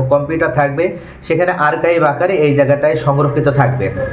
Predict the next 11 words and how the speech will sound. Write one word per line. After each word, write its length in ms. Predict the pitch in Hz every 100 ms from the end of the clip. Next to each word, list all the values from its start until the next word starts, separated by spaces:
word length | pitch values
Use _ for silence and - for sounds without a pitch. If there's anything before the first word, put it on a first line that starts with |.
| - - - -
এবং 180 | 151
উনি 140 | 156 180
যখন 240 | 185 185
এই 80 | 165
বিষয়ে 340 | 151 156 175
যাচাই 280 | 180 156 160
বাছাই 240 | 147 143 151
করার 240 | 147 147
উদ্যোগ 240 | 143 156 147
গ্রহণ 240 | 175 190 156
করবেন 260 | 123 113